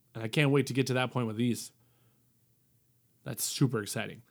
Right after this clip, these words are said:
Just, I feel good. Like, my clothes are fitting pretty good. I've been wearing clothes in the last two weeks.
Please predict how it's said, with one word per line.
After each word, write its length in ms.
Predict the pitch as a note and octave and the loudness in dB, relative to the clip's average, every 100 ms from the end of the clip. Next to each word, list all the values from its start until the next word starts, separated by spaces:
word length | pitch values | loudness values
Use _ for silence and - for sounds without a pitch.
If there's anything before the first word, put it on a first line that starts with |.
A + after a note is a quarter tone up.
| _ _ - | _ _ -6
Just, 160 | C#3 | -2
I 100 | D3 | -2
feel 320 | C3 - F#3+ G3 | 0 8 10 10
good. 480 | E3 G3 G3 F#3+ - _ _ | 6 6 6 4 -4 _ _
Like, 120 | C#3+ | -2
my 80 | C#3 | -2
clothes 340 | C3 F3+ G3 F3 | -2 0 0 0
are 80 | |
fitting 280 | D3+ G3 F3+ | -2 -4 -4
pretty 200 | E3 F3 | -4 -2
good. 240 | E3 F3 F3 | 2 4 4
I've 180 | D3+ G3 | 4 4
been 140 | A3+ | 4
wearing 240 | G#3 G#3 | 4 2
clothes 340 | F3 F#3 F#3 D3+ - | 2 4 4 2 -4
in 80 | E3+ | 0
the 80 | F3 | 2
last 300 | F3+ F#3 - | 2 -2 0
two 120 | G3+ | 2
weeks. 480 | F3 A#3 - - | 2 2 -4 -10